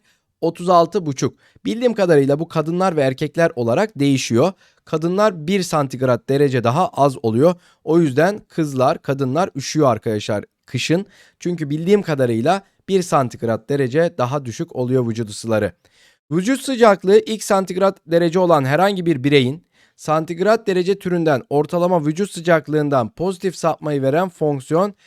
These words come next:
F X fonksiyonu olduğuna göre. Of hocam burası çok karışık ya, hiçbir şey anlamadım. Evet, bunları sayı doğrusu üzerinde göstereyim bakın. Sonrasında anlamlandırmaya çalışalım. Ortalama sıcaklık otuz altı buçuk olacak.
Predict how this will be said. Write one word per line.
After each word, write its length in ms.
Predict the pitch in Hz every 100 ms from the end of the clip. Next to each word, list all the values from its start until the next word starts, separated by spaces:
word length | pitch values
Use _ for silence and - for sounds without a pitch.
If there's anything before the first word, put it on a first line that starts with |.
| _ _ -
F 220 | 156 190
X 120 | 175
fonksiyonu 640 | 165 143 127 127 139 185 -
olduğuna 420 | 147 143 127 139
göre. 280 | 139 113 95 _ _ -
Of 280 | 156 135 -
hocam 320 | 156 170 135
burası 220 | 165 170
çok 240 | - 190
karışık 360 | 175 151 127 -
ya, 180 | 123 123
hiçbir 240 | 180 160
şey 120 | 175
anlamadım. 480 | 151 147 135 120 175 - _ _
Evet, 280 | - 220 220
bunları 240 | 214 226 220
sayı 260 | 214 208
doğrusu 300 | 202 196 185
üzerinde 340 | 196 175 170 160
göstereyim 520 | 127 - 113 110 101
bakın. 340 | 131 160 175 - _ _
Sonrasında 600 | - 196 190 - 156 190 -
anlamlandırmaya 840 | 143 160 165 170 165 156 156 156 156
çalışalım. 580 | 135 110 - 117 180 - _ _ _
Ortalama 540 | 196 226 233 226 208
sıcaklık 640 | 185 220 190 151 226 220 -
otuz 220 | 180 180
altı 320 | 170 151 196
buçuk 260 | 170 165 127
olacak. 420 | 104 92 78 -